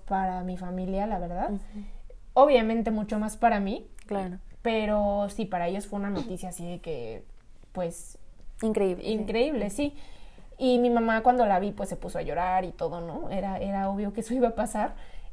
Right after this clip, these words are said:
Speaker 1: Y ya, cuando llegamos al ginecólogo
Speaker 2: ¿Pero te dijo algo en ese momento?
Speaker 1: No,
Speaker 2: No,
Speaker 1: no, o sea,
Speaker 2: solo
Speaker 1: solamente lloró.
Speaker 2: ¿Y tú le dijiste algo?
Speaker 1: No, solamente
Speaker 2: Tampoco.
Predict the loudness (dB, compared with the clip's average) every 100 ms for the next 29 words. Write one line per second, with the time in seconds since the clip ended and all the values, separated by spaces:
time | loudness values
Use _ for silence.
0 | -4 0 4 4 6 8 8 2 -2 -2
1 | 0 2 0 0 -2 4 6 8 12 12
2 | 12 12 12 10 12 12 8 0 -2 -4
3 | -6 -6 -8 -10 -20 -20 -20 -8 0 4
4 | 8 6 4 -10 -14 -6 -4 0 2 8
5 | 10 10 8 4 2 2 2 0 2 2
6 | 8 12 12 10 2 2 2 2 -2 -6
7 | -2 0 0 -4 -14 2 4 4 4 2